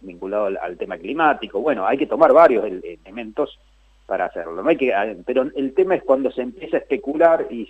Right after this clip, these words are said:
si, este, con esto y, y a poner una, a poner la grieta en el marco de la, de la, de la pandemia, y ahí se fue todo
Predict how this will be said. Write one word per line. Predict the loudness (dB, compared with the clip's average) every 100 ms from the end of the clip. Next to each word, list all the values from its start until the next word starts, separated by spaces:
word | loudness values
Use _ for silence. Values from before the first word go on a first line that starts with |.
| -10
si, | -8 -6 -8 _ _ _
este, | -6 -6 -6 -2
con | 0
esto | 0 0 2 2
y, | 2
y | 0 0 -2
a |
poner | -2 -2 -2 -2
una, | -2 -2 -4 -4 -6 -6
a | -2
poner | 0 2
la | 4 4
grieta | 6 6 4 4 -2
en |
el | 0
marco | 2 2 6 6
de |
la, | 4
de | 0 0
la, | 0 0
de | -2 -2
la | 0
pandemia, | 0 2 2 2 0
y | 2
ahí | 4 4 4
se | 0
fue | -4 -4
todo | 0 4 6 4